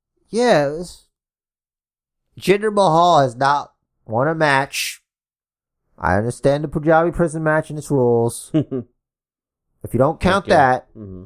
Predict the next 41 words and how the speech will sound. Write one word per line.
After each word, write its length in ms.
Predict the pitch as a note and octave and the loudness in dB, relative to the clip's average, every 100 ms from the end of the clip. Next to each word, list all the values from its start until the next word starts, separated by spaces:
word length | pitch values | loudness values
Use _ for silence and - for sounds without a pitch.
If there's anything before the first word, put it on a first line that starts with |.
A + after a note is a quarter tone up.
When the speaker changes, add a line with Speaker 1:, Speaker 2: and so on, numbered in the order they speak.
| A2 | -12
Speaker 1:
he's 140 | A#2 | -6
never 260 | A#2 C#3+ C#3+ | -2 0 0
won 200 | C3 B2 | -2 0
by 100 | A#2 | 0
himself. 380 | G#2 F#2 C2+ - _ | 0 -4 -6 -10 _
Speaker 2:
Right. 200 | - D#2 _ _ _ _ _ | -14 -14 _ _ _ _ _
Speaker 1:
So 100 | - | -2
it's 140 | A#2 - | 0 2
like, 380 | B2+ A#2 - _ _ _ _ _ _ _ _ | 2 2 -2 _ _ _ _ _ _ _ _
Speaker 2:
Even 280 | D3+ E3 E3+ | 0 2 2
that, 180 | E3+ | 2
I'll 140 | C#3 C#3+ | 4 2
give 140 | C3+ | 0
you. 100 | B2+ G#2+ | -4 -4
He 100 | A2+ | 0
has, 180 | B2+ C3 | 0 0
he 160 | B2 | -2
didn't 220 | B2 D3+ | -4 -2
win 140 | C#3+ C3+ | 0 0
that 140 | C3 | 0
by 140 | B2 A#2 | 0 -2
himself. 340 | G#2+ - - _ _ _ _ _ _ _ _ | -4 -12 -16 _ _ _ _ _ _ _ _
Speaker 1:
Thank 160 | - A2+ | -4 -2
you. 240 | F#2+ C#2+ - _ _ _ | -2 -6 -12 _ _ _
Speaker 2:
But 120 | A#2+ | 2
what 160 | A#2 B2 | 4 2
you 120 | C3 | 0
were 100 | B2+ | -2
saying 300 | B2 C3 B2+ | -2 0 2
that 200 | C3 C#3+ | 2 0
time 320 | B2 A#2+ A2+ | -2 -6 -8
was 160 | A2 G#2+ | -10 -12
that 320 | A2 G#2+ G2 - _ _ _ _ | -10 -10 -10 -16 _ _ _ _
he 120 | _ A2 | _ -18
cheated. 400 | - A2+ D#2+ - _ _ _ _ - | -12 -12 -12 -18 _ _ _ _ -16
Speaker 1:
He 140 | G#2+ | -8
has 300 | C#3 F3 - | -2 -2 -4
to 100 | F3 | -8
win 260 | D#3+ E3 D3 | -4 -4 0
by 180 | C#3+ C#3+ | 2 0
himself. 800 | C3 - D3+ C3+ C#3+ - - | -4 0 4 4 2 -2 -12